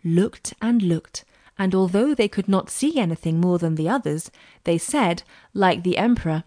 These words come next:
<gasps> "Oh, it's very beautiful." And all advised him to wear the new magnificent clothes at a great procession which was soon to take place.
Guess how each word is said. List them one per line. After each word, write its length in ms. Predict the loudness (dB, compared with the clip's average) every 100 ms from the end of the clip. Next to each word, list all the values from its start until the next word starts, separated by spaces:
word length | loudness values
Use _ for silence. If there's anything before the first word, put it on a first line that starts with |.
| _
<gasps> 100 | -6
"Oh, 1400 | -6 -6 -8 -10 -10 -10 -10 -6 -4 -2 -2 -2 -2 -2
it's 260 | -4 -8 -14
very 640 | -12 0 2 4 4 2
beautiful." 880 | 2 4 4 4 0 -6 -2 0 -2 -6 _ _ _ _ _ _ _ _ _
And 180 | -6 -2
all 340 | 4 4 6 2
advised 580 | 0 0 2 2 0 -4
him 180 | -4 -2
to 140 | -4
wear 340 | -4 0 0
the 120 | 0 0
new 300 | 2 4 4
magnificent 640 | 2 2 0 0 -2 -4
clothes 520 | 0 0 2 0 -4 -8
at 160 | -8 -8
a 60 |
great 360 | -4 -2 -2 -2
procession 640 | -4 -2 -2 -2 -4 -6 -8 -14 -4
which 220 | -4 0
was 140 | -2
soon 340 | -2 2 4 2
to 100 | -2
take 300 | -2 -4 -2
place. 440 | -4 -2 -4 -10